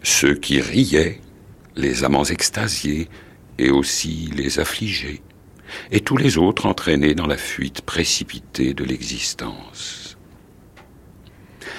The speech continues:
Beaucoup étaient magnifiquement vêtus, se faisaient beaux en se couronnant de fleurs, ou en usant de pâtes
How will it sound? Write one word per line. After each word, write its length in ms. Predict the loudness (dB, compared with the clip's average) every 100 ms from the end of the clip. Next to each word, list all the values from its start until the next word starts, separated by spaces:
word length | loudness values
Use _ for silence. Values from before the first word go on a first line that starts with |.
| -14 -12
Beaucoup 400 | 0 2 2 2
étaient 180 | 2 2
magnifiquement 580 | -4 -2 -4 -6 -4 -4
vêtus, 460 | -2 -6 -6 -6 -4
se 180 | -4
faisaient 760 | -4 -2 -2 0 2 2 0 -4 -14 -18 -18 0
beaux 360 | 4 4 2 -4 -20 -20 -20 -20 -8
en 100 | -4
se 140 | 0 -2
couronnant 480 | -2 0 2 2 0
de 100 | -2
fleurs, 840 | -2 0 2 0 -2 -8 -14 -20 -20 -20 -18 -18 -18 -2
ou 140 | 2
en 100 | 6
usant 420 | 6 4 4 2 2
de 120 | -2
pâtes 640 | -2 0 2 0 -4 -8